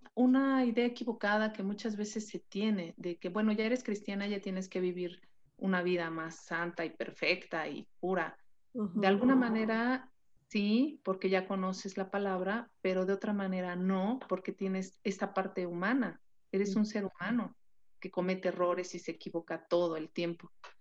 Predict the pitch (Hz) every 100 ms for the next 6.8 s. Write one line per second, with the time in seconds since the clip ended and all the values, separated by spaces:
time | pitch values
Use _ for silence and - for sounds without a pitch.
0 | - - - 185 180 175 190 190 190 -
1 | 254 240 427 440 392 269 269 262 254 233
2 | 240 - - 220 202 190 190 202 196 208
3 | 180 170 180 180 214 - 175 - - 175
4 | 226 254 208 196 180 190 - - - 214
5 | 208 202 190 185 185 185 - 185 175 170
6 | 175 - - _ 247 233 226 208